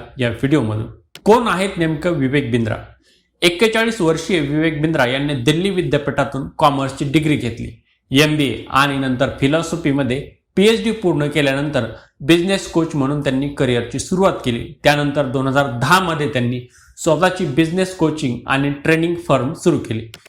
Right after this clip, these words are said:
यातून मोटिव्हेशनल स्पीकर म्हणून स्वतःची ओळख तयार केली. त्यांनी बडा बिझनेस नावाची कंपनी सुरू केली.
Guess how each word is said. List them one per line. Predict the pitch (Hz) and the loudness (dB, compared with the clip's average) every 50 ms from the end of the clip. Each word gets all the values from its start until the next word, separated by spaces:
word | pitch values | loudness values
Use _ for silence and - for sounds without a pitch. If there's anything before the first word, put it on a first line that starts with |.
| _ _ - | _ _ 0
यातून | 151 147 147 151 180 151 147 | 2 2 2 2 0 -2 0
मोटिव्हेशनल | 139 143 156 160 156 185 180 180 175 175 - 180 175 165 | 0 0 -2 0 0 0 0 0 -2 -2 -2 0 0 0
स्पीकर | 165 - - - 165 165 - 165 | -2 0 0 0 2 2 2 2
म्हणून | 143 151 147 143 143 143 | 2 2 0 0 -2 -2
स्वतःची | 143 - 151 131 - 135 123 - - 139 | -2 -2 -4 -2 -2 -4 -4 -4 -4 -2
ओळख | 127 127 123 123 147 147 - - | 0 0 0 0 -2 -2 -2 0
तयार | 151 147 123 | 2 2 0
केली. | 107 113 120 110 110 113 - - - _ _ _ - - | 0 -4 -4 -4 -4 -6 -8 -14 -20 _ _ _ 2 4
त्यांनी | 190 190 220 226 | 4 4 4 2
बडा | 180 170 208 214 226 220 | 2 2 2 2 2 2
बिझनेस | 196 214 220 214 214 214 202 - | 2 0 -2 -2 -2 -2 -2 0
नावाची | 202 165 156 151 147 - 156 | 0 0 0 0 -2 -4 -2
कंपनी | 143 147 147 139 151 143 139 | 0 0 0 0 0 -2 -2
सुरू | - - 165 175 185 | 0 0 0 0 0
केली. | 185 180 165 156 156 156 151 - | 0 -2 -2 -2 -2 -4 -6 -8